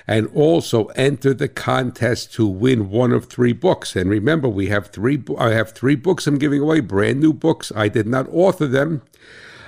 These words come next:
And I have two cylinder John Deere tractors by Rod Beamer. I have International Harvester Trucks, The Complete Story by Patrick Foster. That is trucks, not tractors.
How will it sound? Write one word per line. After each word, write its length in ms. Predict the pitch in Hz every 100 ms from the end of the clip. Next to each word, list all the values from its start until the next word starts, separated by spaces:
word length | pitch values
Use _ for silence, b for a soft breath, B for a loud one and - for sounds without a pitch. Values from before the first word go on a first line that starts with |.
| B
And 200 | 113 107
I 100 | 107
have 300 | 107 101 -
two 240 | - 160
cylinder 480 | - 147 147 131 127
John 400 | 80 127 127 123
Deere 180 | 123 123
tractors 540 | - 120 117 143 101
by 180 | - 110
Rod 480 | 92 104 110 95 80
Beamer. 400 | 151 165 180 - _ B B B B
I 80 | 107
have 180 | 113 -
International 800 | 143 131 120 127 127 - 117
Harvester 520 | 92 123 123 113 - 104
Trucks, 460 | - - 151 -
The 140 | - 123
Complete 500 | - 110 - 127 123
Story 400 | - 123 131 135
by 220 | 117 113
Patrick 480 | - 107 110 110 -
Foster. 420 | - 131 120 147
That 240 | 104 107
is 160 | 131 123
trucks, 480 | - 151 160 - -
not 380 | 101 104 127 -
tractors. 640 | 147 156 - 160 160 -